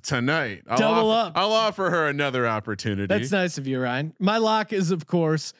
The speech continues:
Speaker 2: it's a simple, it's a simple trifecta. W D H,
Speaker 1: <laughs>
Speaker 2: whiskey, dip, and hiking.
Speaker 1: Oh.
Speaker 2: Uh, just get a nice piece of chaw, head up to the mountains, get a little flask of whiskey. It's, I mean,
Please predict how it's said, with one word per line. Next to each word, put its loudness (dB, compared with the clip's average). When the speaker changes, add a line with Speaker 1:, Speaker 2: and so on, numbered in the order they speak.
Speaker 2:
it's -8
a -2
simple, 0
it's -10
a -6
simple -2
trifecta. -4
W 2
D 2
H, -6
Speaker 1:
<laughs> -14
Speaker 2:
whiskey, 0
dip, 0
and 0
hiking. -4
Speaker 1:
Oh. 0
Speaker 2:
Uh, 2
just -2
get 2
a 0
nice 0
piece -2
of -6
chaw, 0
head 2
up -2
to -10
the 0
mountains, -2
get -2
a 4
little 2
flask 0
of -2
whiskey. 0
It's, -4
I 2
mean, 0